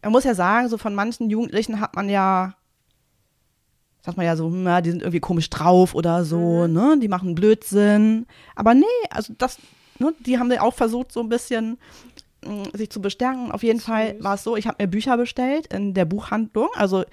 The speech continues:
Speaker 1: ich bestell die immer über eine Homepage dann in die Buchhandlung rein, so, ne?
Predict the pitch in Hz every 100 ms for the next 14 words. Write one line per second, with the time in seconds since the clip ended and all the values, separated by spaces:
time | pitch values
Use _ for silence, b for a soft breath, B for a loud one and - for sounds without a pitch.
0 | b - 208 208 202 196 165 170 180 240
1 | 262 226 - 196 190 170 170 170 143 -
2 | 143 156 - 156 165 165